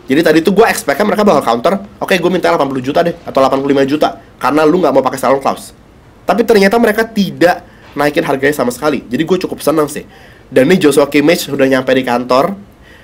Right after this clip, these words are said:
di, uh, Piemonte Calcio. Tentunya kita tidak perlu melewati atau ngikutin Joshua Kimmich terbang dari Jerman ke Italia segala macam, memakan waktu cukup lama. Jadi kita skip langsung. Kimmich udah di kantor. Gaji dia tinggi banget memang, dua ratus ribu euro per pekan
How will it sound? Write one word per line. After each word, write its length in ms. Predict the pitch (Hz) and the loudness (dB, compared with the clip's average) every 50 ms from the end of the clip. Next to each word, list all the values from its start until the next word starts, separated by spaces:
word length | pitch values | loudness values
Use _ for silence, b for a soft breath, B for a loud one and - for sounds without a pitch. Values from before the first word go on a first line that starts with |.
| B B - | B B -8
di, 480 | 110 123 123 123 123 123 123 123 123 123 | -2 0 2 2 2 2 2 2 2 2
uh, 240 | 110 123 120 120 | 2 2 0 0
Piemonte 400 | 120 127 120 113 120 117 120 117 | 2 0 0 0 0 -2 -2 -4
Calcio. 400 | 120 113 110 113 127 120 120 131 139 - | -6 -6 -8 -4 0 2 4 4 2 2
Tentunya 260 | 123 117 127 127 131 | -2 -2 -2 -2 -2
kita 80 | 131 | -6
tidak 200 | 135 120 117 117 110 | -4 -4 -4 -4 -2
perlu 400 | 117 113 120 123 127 120 117 B B B B B B | -4 -2 -2 -2 -2 -2 -4 B B B B B B
melewati 880 | - 117 113 113 113 113 117 117 113 - - 127 123 123 123 117 - - - - - - - - | -2 0 2 2 4 4 2 2 0 0 0 0 2 2 2 0 -2 -6 -14 -20 -20 -20 -10 -6
atau 480 | 110 120 - 117 117 117 117 120 117 123 | -6 -4 0 2 2 4 4 4 2 2
ngikutin 460 | 127 117 - 127 127 127 120 123 120 | -2 -4 -4 -6 -4 -2 -2 0 0
Joshua 240 | 120 117 117 117 117 | 0 0 0 -2 0
Kimmich 300 | 117 113 117 120 - - | 0 0 0 -2 -8 -8
terbang 380 | - 117 117 127 123 113 117 127 | -8 -8 -4 -4 -4 -4 -2 -2
dari 180 | 120 117 120 113 | -2 -4 -4 -4
Jerman 380 | 120 113 110 117 117 113 117 - | -4 -4 -2 -2 -2 -4 -4 -2
ke 160 | 117 117 113 117 117 117 117 B B B B B | -2 0 2 2 2 0 0 B B B B B
Italia 400 | 135 127 - 117 117 120 123 120 | -12 -4 -2 0 0 2 2 0
segala 320 | 117 - 117 117 113 113 113 | 0 0 0 2 2 2 2
macam, 240 | 113 110 117 120 131 | 0 0 0 0 0
memakan 400 | 131 120 113 110 104 110 110 113 | 2 0 0 2 0 0 -2 -4
waktu 80 | 113 - 117 | -6 -6 -6
cukup 160 | 113 113 117 | -4 -2 -2
lama. 160 | 113 110 117 | 0 0 -2
Jadi 160 | 120 117 120 | -4 -4 -4
kita 140 | 117 113 110 - | -6 -8 -8 -8
skip 240 | - - 127 120 | -4 -4 -6 -2
langsung. 560 | - 120 117 113 117 110 - 139 143 147 160 156 B B B B B B B B - | 0 0 0 0 -2 -2 0 0 0 0 0 -6 B B B B B B B B -6
Kimmich 320 | - 123 123 120 117 - 131 | -2 0 0 0 0 0 2
udah 160 | 123 120 117 | 2 2 2
di 80 | 120 | 2
kantor. 480 | 120 113 117 117 120 - 139 156 165 160 - B B B B B B B B B B B - | 0 -2 -2 -2 0 2 2 2 2 -2 -6 B B B B B B B B B B B 0
Gaji 260 | 151 143 139 139 135 131 | 4 4 4 4 2 2
dia 80 | 165 165 | 0 0
tinggi 240 | 165 151 135 131 131 | 0 0 -2 0 2
banget 240 | 120 117 135 135 135 127 | 4 2 2 2 0 -2
memang, 240 | 117 110 117 139 135 | 0 0 -2 -2 0
dua 160 | 127 117 110 | 0 0 0
ratus 320 | 113 117 110 - - - | 0 -4 -8 -10 -8 -6
ribu 480 | 120 120 120 123 123 123 131 135 139 135 | -4 -2 0 -2 -2 0 0 0 2 2
euro 160 | 139 131 127 | 4 4 2
per 160 | 120 123 117 | 2 0 -2
pekan 320 | 123 123 - - 113 107 | -4 -6 -4 -2 -4 -2